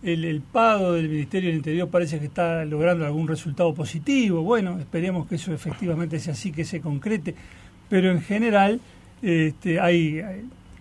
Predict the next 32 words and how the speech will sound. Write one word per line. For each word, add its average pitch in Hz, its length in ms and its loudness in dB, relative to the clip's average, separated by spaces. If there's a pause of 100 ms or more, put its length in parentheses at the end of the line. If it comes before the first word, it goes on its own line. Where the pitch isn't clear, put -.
(460)
me 160 140 0
parece 185 320 2
que 180 80 0
el 180 80 2
balance 180 500 4
de 175 100 2
este 170 180 0
año 165 240 0
es 165 100 2
negativo, 139 800 0
que 123 160 -6
no, 147 180 -4
no 156 160 -2
podemos 165 640 0
estar 151 320 -4
celebrando 160 540 0
algo 160 180 0
realmente 151 460 -2
importante. 143 600 -4
Me 135 120 -6
gustaría 160 500 -2
poder 151 300 -2
celebrar, 160 640 0
como 139 180 -6
hicieron 160 260 -4
algunos, 156 400 -2
los 151 140 -4
resultados 143 280 0
de 151 80 -2
las 131 60 -8
pruebas 160 320 -2
pisa, 196 340 -2